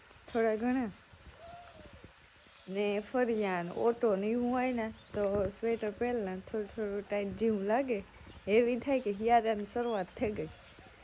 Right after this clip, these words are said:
તો ધીરે ને એવું બસ માંડવી ને બહુ જાજી વાર ને પડવાની. દિવાળી કરે ને કાં દિવા-, હા, દિવાળી કરે ને, એમ તો દિવાળીની કેટલાક દી રહ્યા.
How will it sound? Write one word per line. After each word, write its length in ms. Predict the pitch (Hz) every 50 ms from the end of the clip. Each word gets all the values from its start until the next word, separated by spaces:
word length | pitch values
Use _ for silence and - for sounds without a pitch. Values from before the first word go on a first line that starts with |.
| - - - - - - - -
તો 100 | 196 190
ધીરે 380 | 185 190 202 196 185 180 185
ને 240 | 180 190 202 214 240
એવું 340 | 254 254 254 247 247 233 226
બસ 300 | 240 247 262 254 - -
માંડવી 460 | 233 226 226 254 262 254 254 254 254
ને 200 | 247 247 254 254
બહુ 220 | 240 240 254 254 240
જાજી 400 | 202 247 240 240 226 - 254 247
વાર 280 | 220 226 233 226 240
ને 260 | 240 247 277 294 277 262 - - - - - - - - 285 226 -
પડવાની. 500 | 214 202 202 190 190 185 175 185 208 208 - - - - - - - - - - - - - - - - - - - - -
દિવાળી 360 | 214 233 233 233 226 226 220
કરે 340 | 214 - 240 240 240 247 226
ને 140 | 208 202 190
કાં 200 | 196 202 202 196
દિવા-, 340 | 196 208 220 214 208 214 196 - - -
હા, 200 | - 226 226 208
દિવાળી 420 | 185 190 220 226 226 214 202 190 190
કરે 300 | - 226 240 240 226 202
ને, 120 | 196 202
એમ 60 | 214
તો 140 | 220 - 202
દિવાળીની 640 | 202 208 233 240 247 240 240 233 233 226 226 220 208
કેટલાક 420 | 220 240 247 247 - 226 202 185
દી 240 | 175 180 180 175 180
રહ્યા. 240 | 180 185 185 180